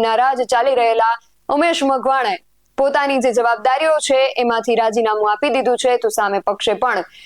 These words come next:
તેમને પાંચ વર્ષ માટે સસ્પેન્ડ કરી દીધા છે. આમાં આગળ હવે શું થાય છે, એ જોવું રહ્યું. આ વિશે તમારું શું માનવું છે, અમને કમેન્ટ કરીને ચોક્કસથી જણાવજો. આવા જ વધુ અહેવાલો સાથે મળતા રહીશું. તમે મારી YouTube ચેનલને સબસ્ક્રાઇબ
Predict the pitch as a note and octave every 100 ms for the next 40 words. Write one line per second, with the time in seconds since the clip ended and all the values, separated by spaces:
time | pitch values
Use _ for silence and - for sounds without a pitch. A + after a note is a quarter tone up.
0 | _ B3 B3+ C4 D4 C#4+ C#4 D4+ D4 C#4
1 | B3 A#3+ B3 B3+ A3+ G#3+ - C4 A#3+ G3
2 | F3 F3 F#3+ F#3 A3 - _ _ - -
3 | _ _ - C4 D4+ D4+ D4+ - B3 C4+
4 | D4+ F4+ D#4+ D#4+ E4+ E4 D#4 D#4+ - -
5 | F#3+ - C#4 C#4 D#4 D4+ C#4 D4+ D4+ C#4
6 | D#4+ B3 B3 C#4 C#4+ C#4+ C#4 C4 C4+ D4
7 | C4 G#3+ - _ _ - C#4 D4+ D#4 D#4
8 | B3 C#4+ C#4+ C#4 C#4 C4+ D4 D4 A#3+ A#3+
9 | A#3+ B3 C#4+ - _ - A#3 B3+ B3+ B3
10 | A#3+ A3+ A#3+ C4+ C4+ B3 B3 A3 G#3+ C4
11 | C4 B3+ C#4 C#4 _ _ - C#4+ D4+ D#4
12 | D4+ C#4 C#4 E4+ C#4 D4 C#4+ C4+ C4+ B3+
13 | - B3+ C4